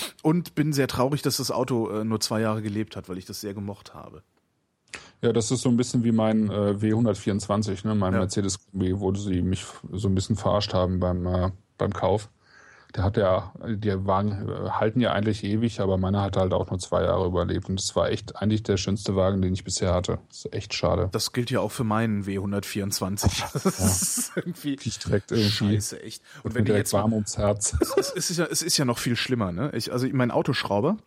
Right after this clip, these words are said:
Speaker 1: der, der ist ja so Mercedes-Spezialist. Ähm, und, äh, dem hab ich kürzlich meinen Wagen gebracht, weil, ne, reparieren, irgendwas, was war denn
Speaker 2: Stimmt,
Speaker 1: dran?
Speaker 2: der
Speaker 1: Egal.
Speaker 2: steht
Speaker 1: Hm?
Speaker 2: da noch, ne, irgendwie.
Speaker 1: Ja, also
Speaker 2: Hattest
Speaker 1: mein,
Speaker 2: du, glaub
Speaker 1: mein
Speaker 2: ich,
Speaker 1: Alter
Speaker 2: vor
Speaker 1: ist noch
Speaker 2: kurzem
Speaker 1: unterwegs. Nein, es
Speaker 2: erzählt
Speaker 1: wird ja
Speaker 2: oder
Speaker 1: noch
Speaker 2: so, ne?
Speaker 1: viel
Speaker 2: Ja, genau.
Speaker 1: schlimmer. Es,
Speaker 2: Ah,
Speaker 1: es wird
Speaker 2: ah,
Speaker 1: viel
Speaker 2: ah,
Speaker 1: schlimmer.
Speaker 2: okay.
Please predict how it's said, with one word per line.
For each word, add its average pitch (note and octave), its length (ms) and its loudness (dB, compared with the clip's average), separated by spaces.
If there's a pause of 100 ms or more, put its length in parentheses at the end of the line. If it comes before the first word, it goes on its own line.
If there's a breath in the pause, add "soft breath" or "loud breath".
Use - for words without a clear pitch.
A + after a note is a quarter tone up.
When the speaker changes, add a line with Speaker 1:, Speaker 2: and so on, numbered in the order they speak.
Speaker 1:
der, A2+ 200 0
der A#2 160 0
ist B2+ 160 -2
ja A2+ 200 2
so A2 120 -2
Mercedes-Spezialist. F#2+ 1080 -2 (600 loud breath)
Ähm, G2+ 580 2
und, G2+ 300 -2
äh, F#2+ 280 2 (220)
dem G2+ 360 0
hab A2+ 80 -2
ich - 220 -6 (120)
kürzlich A#2+ 260 -4
meinen F#2+ 200 2
Wagen C3 200 4
gebracht, B2+ 320 2
weil, F2+ 100 2
ne, F#2 380 0
reparieren, G#2+ 480 0
irgendwas, G#2+ 380 -4
was F2 140 -10
war F2 80 -4
denn F2 60 0
Speaker 2:
Stimmt, G2 240 0
Speaker 1:
dran? G2+ 100 4
Speaker 2:
der G2+ 60 0
Speaker 1:
Egal. F#2 100 -2
Speaker 2:
steht - 140 -10 (500)
Speaker 1:
Hm? D#3 140 0 (300)
Speaker 2:
da B2+ 120 2
noch, F#2 280 -2
ne, C3 100 0
irgendwie. F#2+ 440 -4
Speaker 1:
Ja, C3+ 160 4
also B2 240 -2
Speaker 2:
Hattest A#2 100 4
Speaker 1:
mein, D3+ 140 4
Speaker 2:
du, C#3 60 2
glaub A2 60 2
Speaker 1:
mein C3+ 180 4
Speaker 2:
ich, E3 60 0
Speaker 1:
Alter F3+ 160 4
Speaker 2:
vor E3 60 4
Speaker 1:
ist D#3 100 -4
noch F3+ 100 2
Speaker 2:
kurzem C#3+ 160 2
Speaker 1:
unterwegs. D3+ 300 0
Nein, C3 100 0
es A#2+ 80 -2
Speaker 2:
erzählt C3 140 -2
Speaker 1:
wird - 0 -
ja C3 140 2
Speaker 2:
oder B2 100 4
Speaker 1:
noch - 0 -
Speaker 2:
so, A#2+ 60 4
ne? A2 40 0
Speaker 1:
viel - 80 -2
Speaker 2:
Ja, - 60 -4
genau. C#3+ 160 0
Speaker 1:
schlimmer. E2+ 80 -4
Es, C#3 80 0
Speaker 2:
Ah, D3 140 4
Speaker 1:
es B2 120 -4
wird B2 140 0
Speaker 2:
ah, - 40 -8
Speaker 1:
viel G#2+ 80 -8
Speaker 2:
ah, A2 40 -4
Speaker 1:
schlimmer. G#2 200 -2
Speaker 2:
okay. - 180 -10